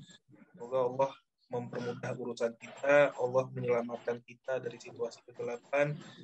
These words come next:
dan yang pastinya semoga kita terus bisa terjaga keyakinannya tidak jauh, tidak berputus asa dari rahmat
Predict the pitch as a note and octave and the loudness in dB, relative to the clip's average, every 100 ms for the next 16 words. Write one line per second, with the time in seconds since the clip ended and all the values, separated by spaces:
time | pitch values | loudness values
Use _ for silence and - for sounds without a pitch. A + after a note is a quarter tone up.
0 | - - - A#2 A#2+ - B2 B2 B2+ B2+ | -20 -16 -8 -4 -2 -2 -2 2 2 2
1 | A#2+ A#2 B2 - - B2+ B2 - - - | 2 4 2 0 -2 2 2 2 -2 4
2 | D3+ D3+ D3 C3+ B2+ B2 B2+ B2+ B2 B2 | 4 4 2 2 2 2 6 8 8 8
3 | C#3 C#3 - - - - - - C3 B2+ | 8 6 -4 -20 -20 -20 -20 -8 0 0
4 | B2+ B2+ B2 B2 B2+ C3+ B2+ - B2+ B2+ | 0 2 4 6 6 4 -2 0 6 8
5 | A#2+ B2 B2+ C3+ - _ _ _ _ B2+ | 8 8 8 6 0 _ _ _ _ -2
6 | B2 B2 A#2+ - - A#2+ C3 A#2+ A#2 A2+ | 0 -2 -4 -10 -8 -4 2 4 4 2